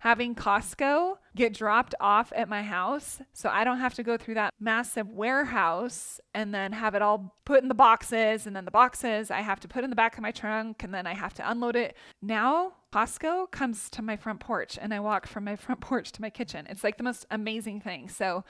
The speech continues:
guess what? If you haven't tried that, it's worth every single penny. But you can plan ahead with your shopping and with all of the different things that you're doing.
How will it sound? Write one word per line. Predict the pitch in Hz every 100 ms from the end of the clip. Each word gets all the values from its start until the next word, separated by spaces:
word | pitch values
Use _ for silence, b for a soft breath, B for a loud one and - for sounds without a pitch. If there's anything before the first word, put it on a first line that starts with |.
| B -
guess | 220 -
what? | 196
If | 185 196
you |
haven't | 190
tried | - 190 175
that, | 214 277 - -
it's | 196 208
worth | 190 208 -
every | 175 180 175
single | - 165 -
penny. | - 202 147
But | 208 247 - B B
you | 233 269
can | 262
plan | - 330
ahead | 330 262 330 165 208
with | 190 226
your | 226
shopping | 233 226 226 - 254 240
and | - 202 190
with | 190 190
all | - 240 269
of | 254
the | 233
different | 233 226
things | 226 226
that | 214
you're | 196
doing. | 208 170 214 311